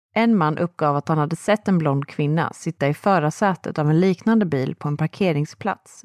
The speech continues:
vid en matbutik i centrala Springfield. Han tyckte då att bilen såg suspekt ut och skrev därför ner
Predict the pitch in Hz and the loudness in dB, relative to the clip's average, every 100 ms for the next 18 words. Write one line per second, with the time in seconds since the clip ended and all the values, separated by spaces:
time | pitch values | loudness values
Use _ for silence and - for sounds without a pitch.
0 | - 170 175 190 156 - - 208 175 - | -4 0 4 2 0 -6 -2 -2 -2 -6
1 | 151 151 143 143 151 - 202 165 - 101 | -6 -4 -4 -4 -6 0 0 0 -6 -10
2 | - - _ _ _ _ _ _ _ _ | -12 -18 _ _ _ _ _ _ _ _
3 | _ _ - 233 254 247 233 156 143 143 | _ _ -2 2 2 0 -4 -2 0 0
4 | 151 139 127 139 - 127 139 - 190 - | 0 0 0 -2 -4 -6 -6 -8 -8 -6
5 | 214 - - - - - - - 185 - | -8 -8 -12 -10 -12 -16 -16 -6 -6 0
6 | 170 165 151 170 175 208 202 196 | 0 2 0 2 2 4 2 0